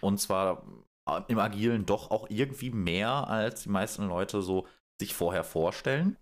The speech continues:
Ja, also, weil in meiner Welt oder eins meiner, äh, ja, einer meiner Sprüche, den ich ständig raushaue <laughs> auf der Arbeit, ist halt, Scrum ist ein Teamsport. Und, äh, dieses so, wir haben, weiß ich nicht, ich sag jetzt mal fünf Leute im Entwicklungsteam, äh, also habe ich irgendwie für fünf Leute so nebenher die Aufgaben.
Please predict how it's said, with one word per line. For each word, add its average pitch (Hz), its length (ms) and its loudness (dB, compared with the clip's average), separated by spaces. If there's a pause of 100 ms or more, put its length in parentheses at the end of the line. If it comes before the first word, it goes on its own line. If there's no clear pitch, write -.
(280)
Ja, 101 240 0
also, 87 380 -2 (180)
weil 80 280 -2
in 90 100 0
meiner 90 300 0
Welt 101 120 0
oder - 160 -4
eins 78 200 -6
meiner, 69 720 -4
äh, 69 40 -6
ja, 71 120 -4
einer 82 160 -6
meiner 76 200 -8
Sprüche, - 460 -4
den 80 120 -4
ich 80 120 -6
ständig 82 360 -6
raushaue - 640 -4 (180)
<laughs> - 160 -16
auf - 180 -2
der 82 140 0
Arbeit, 87 240 0
ist 80 140 -6
halt, 85 160 -2
Scrum 90 320 -2
ist 92 80 -4
ein 107 100 -6
Teamsport. 131 560 -2 (220)
Und, 98 500 2
äh, 90 140 2
dieses 95 340 -2
so, 92 320 2
wir 92 160 0
haben, 95 340 0 (480)
weiß 90 160 0
ich 90 60 -6
nicht, - 100 -12
ich 90 80 -6
sag 92 140 0
jetzt - 180 -6
mal 90 120 0
fünf 101 260 -2
Leute 104 260 2
im 135 80 -4
Entwicklungsteam, 131 880 -2 (340)
äh, 85 60 0
also 95 400 0
habe 110 140 -2
ich - 120 -6
irgendwie 101 200 0
für - 120 0
fünf 131 300 -2
Leute 113 300 2
so 104 120 0
nebenher 101 440 0
die 95 120 2
Aufgaben. 165 440 -2